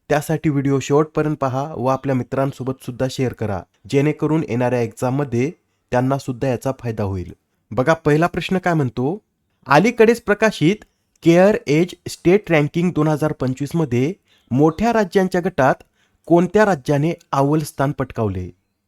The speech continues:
या प्रश्नाचं उत्तर आहे पर्याय क्रमांक चार, म्हणजेच या रँकिंगमध्ये मोठ्या राज्यांच्या गटात आपल्या महाराष्ट्रानं पहिलं स्थान पटकावलं आहे.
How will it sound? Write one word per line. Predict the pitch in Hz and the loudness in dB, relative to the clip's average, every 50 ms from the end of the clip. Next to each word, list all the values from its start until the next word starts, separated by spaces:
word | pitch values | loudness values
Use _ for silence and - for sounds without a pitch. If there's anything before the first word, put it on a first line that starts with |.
| _ - | _ -10
या | 110 | -10
प्रश्नाचं | - - 123 120 - - 143 139 143 - 160 | -8 -6 -8 -6 -4 -4 -4 -4 -2 -2 -4
उत्तर | 156 156 - - 160 151 | -4 -4 -4 -4 -2 -2
आहे | 151 135 156 180 | -2 -2 -2 -4
पर्याय | 175 - 143 131 147 165 | -4 -2 -2 0 0 -2
क्रमांक | 190 - 175 165 147 131 127 - 131 | -2 -4 -4 -4 -4 -4 -6 -6 -8
चार, | 131 - - 151 131 135 151 208 - _ _ _ _ _ _ _ _ | -8 -4 0 2 2 2 2 0 -6 _ _ _ _ _ _ _ _
म्हणजेच | 113 131 135 151 147 170 180 175 185 | -4 -2 -2 0 0 0 0 0 0
या | 170 | -2
रँकिंगमध्ये | 156 147 139 143 - 165 165 165 147 117 107 131 147 165 | 0 -2 -2 -4 -6 -6 -4 -4 -4 -4 -2 -2 -2 0
मोठ्या | 156 156 170 - - 180 185 | 0 -2 -2 -2 -2 -2 -2
राज्यांच्या | 180 160 143 131 143 139 143 147 139 | -2 -4 -4 -4 -4 -4 -4 -4 -4
गटात | 165 175 - 135 127 147 - - _ _ _ _ _ _ | -4 -4 -2 0 0 0 -2 -4 _ _ _ _ _ _
आपल्या | - 123 - - 160 160 | -6 -6 -2 0 0 0
महाराष्ट्रानं | 151 135 131 131 139 139 139 139 - - 143 139 151 156 - _ _ | 0 0 -2 -2 -2 -2 -2 -4 -4 -6 -6 -4 -4 -6 -6 _ _
पहिलं | 127 131 131 131 139 | -4 -4 -2 -4 -4
स्थान | 135 - - 127 120 131 | -6 -6 -6 -6 -6 -4
पटकावलं | - 127 110 - - 107 110 110 113 113 | -4 -6 -8 -6 -4 -4 -2 0 0 0
आहे. | 113 101 87 92 92 85 | 0 -2 -4 -6 -8 -10